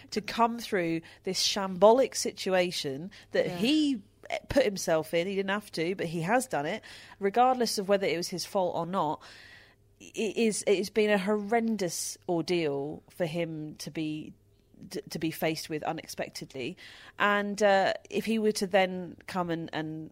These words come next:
Speaker 1: and play and win, I, I mean, <sighs> a-, an extra notch on the greatness belt as far as I'm concerned.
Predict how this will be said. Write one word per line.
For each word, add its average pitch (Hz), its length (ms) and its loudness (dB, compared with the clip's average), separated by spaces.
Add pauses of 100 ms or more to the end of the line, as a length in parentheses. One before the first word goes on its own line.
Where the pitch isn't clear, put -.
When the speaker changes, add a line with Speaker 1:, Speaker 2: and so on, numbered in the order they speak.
(100)
Speaker 1:
and 160 140 -8
play 156 300 0
and 156 160 -4
win, 143 360 -4 (400)
I, 165 160 4 (180)
I 170 120 0
mean, 156 480 -4 (300)
<sighs> - 80 -14 (540)
a-, - 300 4
an 202 100 4
extra 165 680 0 (320)
notch 175 360 -4
on 160 140 -2
the 151 80 -4
greatness 151 440 -2
belt 123 280 -6
as - 80 -14
far 127 200 -8
as 131 100 -10
I'm 127 120 -14
concerned. 135 640 -10